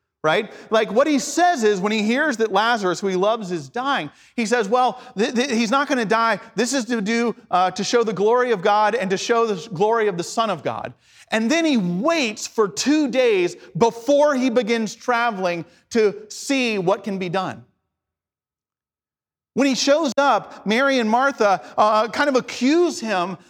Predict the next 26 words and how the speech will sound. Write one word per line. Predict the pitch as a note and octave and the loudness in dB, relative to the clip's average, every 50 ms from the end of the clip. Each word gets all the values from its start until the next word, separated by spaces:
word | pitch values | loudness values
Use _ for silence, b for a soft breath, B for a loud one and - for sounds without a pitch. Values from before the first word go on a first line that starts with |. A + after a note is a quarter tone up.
| B | B
uh, | A#3 A3 - B3+ A3+ B3 C4 | 0 0 2 2 2 2 2
of | B3 A3 G#3 | 0 0 0
this | F#3+ A#3+ A3+ - | 0 -2 0 0
emotional | A3+ G#3 G3+ A3+ B3 A#3+ - B3 A#3 A3 G#3+ G3+ | 0 0 2 2 0 0 -2 -2 -2 -2 -2 -2
distance. | D#3+ G#3 G#3+ G#3+ - - A3+ A#3+ B3+ | 0 -2 -2 -4 -4 -6 -6 -4 0
They | - A#3 A3 | 0 0 0
both | G#3 F3+ - - B3+ C#4 E4 C4+ - B3 | 0 -4 0 2 2 2 2 0 -6 -4
look | B3 C4 D4 - | -2 -2 0 0
at | B3+ A3 | 0 0
him, | G3 G3 G3 G3+ | 0 -2 -2 -2
and | G#3 G#3 | -2 -2
when | G#3+ A3 | 0 -2
they | A#3 G#3+ | -2 -2
see | G#3 - C4+ C#4 | -2 -2 -2 -2
him, | C4+ B3 | 0 0
they | A#3+ | 0
say, | - - G#3+ A#3 | 0 0 0 0
"If | G#3+ - - | 0 -2 -2
you | C#4+ G4 G4 E4 | -2 0 0 0
had | D#4 C4 - | 0 0 -4
come, | - - D4+ D4 C#4+ C#4 | -6 -4 -2 -2 0 0
my | B3+ C4 C4+ | 0 0 0
brother | B3+ A3 C#4 B3+ B3+ C4 | 0 0 0 0 0 -2
wouldn't | A#3+ A3 C4 B3+ A#3+ A#3+ | -2 0 -2 -2 -2 -2
have | C4 A3 | -4 -4
died." | - C#4 B3 C4+ C4 B3+ A#3+ F3 C#3+ B2+ | -4 -4 -2 -2 -2 0 0 -2 -4 -6